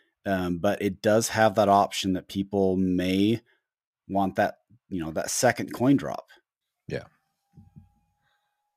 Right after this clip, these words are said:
Speaker 2: I agree. Speaking of Eddie Games,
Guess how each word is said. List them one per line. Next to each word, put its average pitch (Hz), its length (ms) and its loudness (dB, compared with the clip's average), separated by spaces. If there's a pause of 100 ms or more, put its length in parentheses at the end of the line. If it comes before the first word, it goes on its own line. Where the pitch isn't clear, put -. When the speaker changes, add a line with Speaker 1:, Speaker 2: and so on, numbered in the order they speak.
(140)
Speaker 2:
I 92 100 -2
agree. 127 300 0 (1000)
Speaking 147 420 2
of 113 100 4
Eddie 107 220 6
Games, 98 600 0